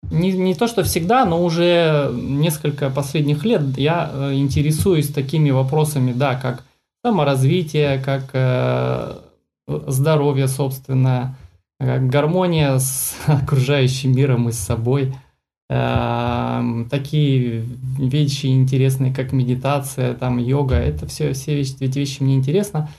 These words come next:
э, узнавать о них. И когда я увидел вот пару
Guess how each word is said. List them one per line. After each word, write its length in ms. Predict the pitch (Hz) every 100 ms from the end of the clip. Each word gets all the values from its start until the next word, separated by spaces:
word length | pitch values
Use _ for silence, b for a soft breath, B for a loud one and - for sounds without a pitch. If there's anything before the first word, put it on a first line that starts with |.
| B _ - - -
э, 420 | 131 131 135 135 -
узнавать 680 | - 160 147 151 180 190
о 60 | 175
них. 280 | 165 160 -
И 560 | 143 135 139 135 135 135
когда 260 | 151 147 165
я 160 | 147
увидел 400 | 143 147 139 131
вот 240 | 127 131 -
пару 400 | 139 135 131